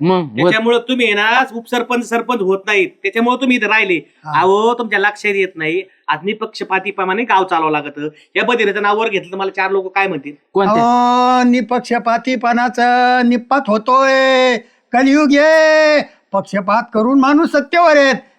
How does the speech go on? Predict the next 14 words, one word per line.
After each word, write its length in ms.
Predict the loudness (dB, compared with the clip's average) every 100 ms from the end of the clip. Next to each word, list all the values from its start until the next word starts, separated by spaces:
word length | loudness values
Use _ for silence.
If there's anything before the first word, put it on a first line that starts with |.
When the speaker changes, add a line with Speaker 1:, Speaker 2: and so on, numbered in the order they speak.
| -8
Speaker 3:
आणि 140 | -8 -2
तुम्ही 200 | 0 2
लागले 260 | 0 0
होय 180 | 0 2
राजा 280 | 2 2 2
हरिश्चंद्राच्या 720 | 2 0 2 2 2 2 2
गप्पा 180 | 2 0
करायला. 400 | 0 2 2 2 -2 -8 _ _
तुम्ही 280 | 0 2 0
तर 180 | 0 -4 0
खालीवर 440 | 2 4 4 2
करून 340 | 0 0 2 0
पदावर 440 | 0 2 2 2
आहेत. 120 | 0